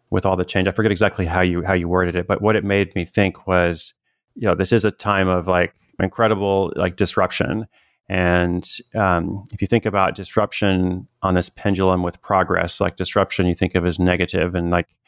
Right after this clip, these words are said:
there are, you know, obviously a lot of things happening right now that we wish were not happening. And if we could, we could press a button or flip a switch, you know, then we would just, it, it wouldn't happen at all.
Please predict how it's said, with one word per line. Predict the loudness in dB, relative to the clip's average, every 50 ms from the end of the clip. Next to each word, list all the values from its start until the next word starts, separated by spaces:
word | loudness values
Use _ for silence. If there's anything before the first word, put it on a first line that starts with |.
| _ _ _ _ -4
there | 0 0
are, | 0 0 -2 -6 _ -14 -6
you | -4 -2
know, | 0
obviously | 0 0 0 -2 -4 -2 0 2 2 2 0 -2 -6 -12 _ _ _ -6
a | -2
lot | -2 -2
of | -2 -2
things | -2 -2 -2 0 0
happening | 0 0 0 2 0 0 2
right | 2 0 0
now | 2 2 2 2
that | 2 0 0
we | 0 0 0
wish | 0 0 0 -2 -2 -2
were | -2 0
not | 0 0 0
happening. | 0 -2 -2 -2 -4 -4 -4
And | -2
if | -2 -2
we | 0
could, | 0 -2 0 0
we | -2 0
could | 0 -2 -4 -2
press | -2 -2 0 0
a | 2
button | 2 2 2 2 2
or | 2 2
flip | 2 0 -2 -2
a | -4
switch, | 0 4 4 4 4 2 -2
you | -2 2
know, | 2 2 2
then | 2 0
we | -2 -2 -2
would | -2 -2
just, | -2 -2 -4 -4 -6 -8 -12 _ _ _ _ _ _ _ _ _ _ _
it, | -6 -6 -2 0
it | 0 2 2
wouldn't | 2 2 2 0
happen | 0 0 0 2 2 2
at | 2
all. | 2 0 0 0 -2 -6